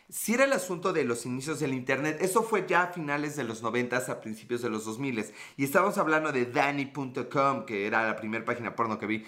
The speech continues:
que era horrible. Y lo peor es que era, era una de esas que tenían como mucha boob. Y yo nunca he sido de mucha boob. <clears throat> Es la verdad, la verdad es que,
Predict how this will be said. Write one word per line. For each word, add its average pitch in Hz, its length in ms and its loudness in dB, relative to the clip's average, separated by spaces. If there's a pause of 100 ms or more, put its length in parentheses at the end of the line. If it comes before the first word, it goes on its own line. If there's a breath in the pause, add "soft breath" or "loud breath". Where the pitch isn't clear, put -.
(280 loud breath)
que 120 80 -2
era 120 220 2
horrible. 120 1300 2 (260 loud breath)
Y 170 80 4
lo 180 80 6
peor 226 140 0
es 247 100 0
que - 420 -4
era, 202 240 2
era 196 160 4
una 233 140 2
de 190 80 4
esas 214 180 -2
que - 60 -10
tenían 151 300 0
como 151 180 -2
mucha 151 320 4
boob. 180 340 6 (320 loud breath)
Y 147 80 -6
yo 185 160 6
nunca 208 400 0
he - 40 0
sido 175 280 2
de 151 80 4
mucha 120 360 0
boob. 165 180 4 (500)
<clears throat> 120 800 0 (1400 loud breath)
Es 127 240 2
la 147 120 6
verdad, 139 400 2
la 123 140 -2
verdad 120 220 -2
es 135 160 -4
que, 147 360 -4